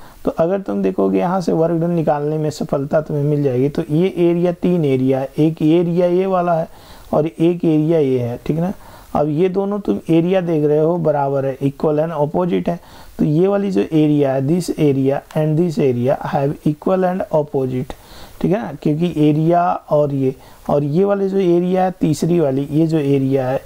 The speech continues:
इस area की value अलग है। बात समझ में आ रहा? तो इसका मतलब ये हुआ प्यारे बच्चों कि अगर मैं area, ये area ए वन है और ये area ए टू है और ये area ए थ्री है, तो work done is equal to area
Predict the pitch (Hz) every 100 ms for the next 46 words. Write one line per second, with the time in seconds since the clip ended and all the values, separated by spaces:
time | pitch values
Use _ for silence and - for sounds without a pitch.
0 | - 165 190 - - 156 147 143 156 156
1 | 139 127 131 - 165 180 196 185 190 -
2 | - - - - 277 151 151 - 180 185
3 | 196 190 - - - - - 170 160 -
4 | 208 196 202 180 180 196 165 139 131 147
5 | 131 123 123 - 147 165 - - 151 151
6 | 180 180 180 160 156 156 160 131 139 170
7 | 165 156 151 160 175 - - - - -
8 | - 151 160 175 135 135 - 147 151 156
9 | 165 156 156 151 165 175 156 151 147 170
10 | 156 139 143 147 156 160 170 160 151 151
11 | 170 - 156 151 143 131 135 - - -
12 | - - 165 151 170 185 170 165 190 180
13 | 160 151 151 139 156 - 156 151 151 165
14 | 175